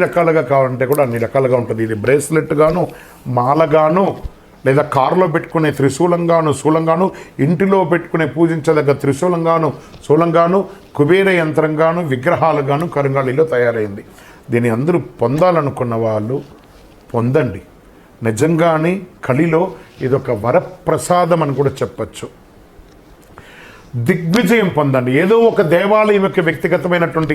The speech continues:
ఇది కాదండి, ఇది ఇది ఎక్కడ పడితే అక్కడ తయారు చేస్తే ఉంటుంది. వెస్టర్న్ ఘాట్స్లలో ఇది తయారవుతుంది. కాబట్టి చక్కగా మన యొక్క సంస్థ ద్వారా ల్యాబ్ టెస్ట్ చేసి నలభై ఎనిమిది రోజులు పూజ చేసి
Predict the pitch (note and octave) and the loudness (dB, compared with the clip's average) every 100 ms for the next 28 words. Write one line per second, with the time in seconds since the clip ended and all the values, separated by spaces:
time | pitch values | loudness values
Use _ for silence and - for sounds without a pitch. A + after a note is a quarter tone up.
0 | C#3+ C3 C#3 D3 E3 C3 G#2+ G2 - - | -4 -2 0 2 0 0 -4 -10 -14 -16
1 | - B2 B2 - - - F#3 F#3 C#3+ C#3 | -4 0 0 -2 -10 -6 0 2 2 0
2 | F3 D#3 C#3 C3 A#2 B2+ C3 B2 B2 - | 0 0 0 0 0 0 0 -4 -8 -4
3 | D#3+ B2 A2 A2 G#2+ - - - C#3+ E3+ | -4 -4 -6 -8 -8 -12 -20 -4 0 0
4 | - A3 F#3+ C#3 B2+ - B2 G2+ G2+ - | 0 0 2 0 -2 -4 -2 -2 -4 -10
5 | - C#3 B2+ B2+ C3 C#3+ B2 G#2 A#2 G2+ | -8 -4 -2 0 2 2 0 -2 -8 -8
6 | G#2+ - - - - - - - B2+ C3+ | -10 -14 -20 -20 -20 -20 -8 -2 -2 -2
7 | D3 F3 - - - - - - - - | 0 -2 -4 -20 -20 -20 -20 -20 -20 -20
8 | - C#3+ - F3 E3+ G#2+ - - - - | -6 -6 -2 0 0 -2 -6 -20 -20 -10
9 | D3+ C3+ F3+ E3+ - C3+ - C3+ - - | -2 0 2 0 -2 -4 -4 -6 -6 -4
10 | A#2 A2+ A2 B2 - - - - - - | -4 -2 -2 -4 -6 -14 -20 -20 -14 -4
11 | A#2+ C3+ F3 D3+ - - D3 - - F3 | 0 0 0 -4 -4 -2 0 0 0 0
12 | - A#2+ - C#3 B2 A#2+ C3 B2+ A2+ C#3+ | 0 -2 0 -4 -2 0 0 0 2 2
13 | D3+ - C#3+ C3+ A#2+ A#2+ - | 0 -2 -2 -2 -2 -4 -4